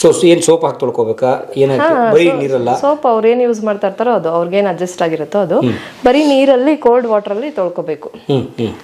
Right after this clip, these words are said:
Speaker 2: ಅವಾಗ ನಮ್ಗೆ ಬ್ಲಡ್ ಸರ್ಕ್ಯುಲೇಷನ್ ಚೆನ್ನಾಗೇ ಇದಾಗುತ್ತೆ, ಒಳಗಡೆಯಿಂದ ಗ್ಲೋ ಬರುತ್ತೆ.
Speaker 1: ಬಿಸ್ನೀರಾದ್ರೆ ಸಮಸ್ಯೆನಾ?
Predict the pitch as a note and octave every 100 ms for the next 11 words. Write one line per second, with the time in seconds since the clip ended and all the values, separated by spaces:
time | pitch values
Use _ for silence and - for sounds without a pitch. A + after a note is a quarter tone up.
0 | - A#3 B3 C4 C4+ A#3+ A#3+ A3 G#3 -
1 | G#3 G#3 F3+ A#3 B3 G#3 F3+ F3 G#3 F#3
2 | D#3+ D#3+ E3 D#3+ D#3 C#4 - G3 F#3+ G3
3 | F#3 A3+ F3 D#3+ C#3+ D3+ - - _ _
4 | D#3+ D#3 G3 F3 F3 G3 B2 A2+ G#2+ B2+